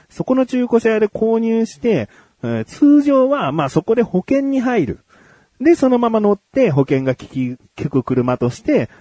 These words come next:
えー、そのままドライブ続けられるんだけど、僕はどうしてもディーラーとのその保険の契約をそのまま続けたかったの。だから、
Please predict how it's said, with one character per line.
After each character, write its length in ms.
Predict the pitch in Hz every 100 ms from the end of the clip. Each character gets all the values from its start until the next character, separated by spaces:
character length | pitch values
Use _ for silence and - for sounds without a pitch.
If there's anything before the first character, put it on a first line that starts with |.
| -
え 140 | 110
ー、 40 | 104
そ 120 | 120
の 60 |
ま 80 | 113
ま 80 | 110
ド 120 | 113
ラ 100 | 117
イ 40 | 107
ブ 80 |
続 220 | 98 104 107
け 100 | 117
ら 140 | 110
れ 80 | 110
る 100 | 120
ん 60 | 107
だ 100 | 90
け 80 |
ど、 100 | 95
僕 280 | 98 147 277
は 260 | 277 247 110 _ - -
ど 240 | 233 302
う 40 | 302
し 80 | -
て 100 | 285
も 100 | 143
デ 60 | -
ィ 200 | 208 269
ー 40 | 294
ラ 300 | 302 277 262
ー 20 | -
と 140 | - 277
の 320 | 170 151 101
そ 160 | - 120
の 120 | 117
保 100 | 139
険 260 | - 180
の 340 | 180 190 208 117
契 320 | - 175 165
約 380 | 165 160 175 190
を 80 | 165
そ 160 | -
の 140 | 190 214
ま 100 | 220
ま 100 | 254
続 260 | - 151 143
け 140 | 156
た 100 | 147
か 80 | 120
っ 60 | 101
た 140 | 82
の。 160 | 76 107 - _ _ _ _ _ _
だ 100 | 202
か 80 | 208
ら、 340 | 226 220 107